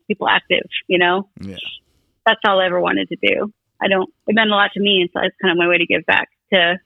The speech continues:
Speaker 1: a community that I care so much for, was to do what I can to keep it going. But yeah, I had to take a break from it for, 'cause this life thing.
Speaker 2: Mm-hmm.
Speaker 1: Oh, I never even, like, explained the whole hot and ready thing. Like,
Speaker 2: Oh,
Speaker 1: wow,
Speaker 2: yeah.
Speaker 1: how I ended up hot and ready.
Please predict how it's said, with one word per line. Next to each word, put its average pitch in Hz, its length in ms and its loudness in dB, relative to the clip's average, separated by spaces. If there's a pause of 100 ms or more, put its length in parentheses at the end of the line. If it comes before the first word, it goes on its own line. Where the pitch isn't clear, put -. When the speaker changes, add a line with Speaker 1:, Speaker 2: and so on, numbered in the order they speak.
(120)
Speaker 1:
a 202 60 -4
community 180 400 2
that - 120 0
I 175 40 0
care 190 260 2
so - 60 -4
much - 240 -4
for, 170 180 2
was 190 120 -4 (100)
to - 140 -2 (120)
do 202 100 2
what 185 120 0
I 180 120 0 (100)
can 170 220 2
to 175 80 -8
keep - 200 -8
it 113 80 -4
going. 175 440 2 (1120)
But 185 280 0 (100)
yeah, 180 240 2 (140)
I 196 80 4
had 202 60 2
to 190 100 0
take 202 160 0
a 180 100 0
break - 180 2 (120)
from 180 240 2
it - 140 -4
for, 180 120 -2
'cause 180 200 -4 (180)
this 160 100 -8 (320)
life 175 260 2 (100)
thing. 170 360 0 (200)
Speaker 2:
Mm-hmm. 110 320 -10 (240)
Speaker 1:
Oh, 240 60 4
I 269 120 4
never 320 180 4
even, 294 220 4
like, 262 120 4
explained 254 320 0
the 254 60 0
whole 208 140 2
hot 208 180 2
and 202 60 -4
ready 180 220 2
thing. 190 340 0 (180)
Like, 196 120 0
Speaker 2:
Oh, 180 120 -6
Speaker 1:
wow, 202 60 2
Speaker 2:
yeah. 190 60 -2
Speaker 1:
how 208 80 2
I - 80 0
ended 196 200 0
up 190 60 -4
hot 202 180 0
and 180 60 -2
ready. 170 260 0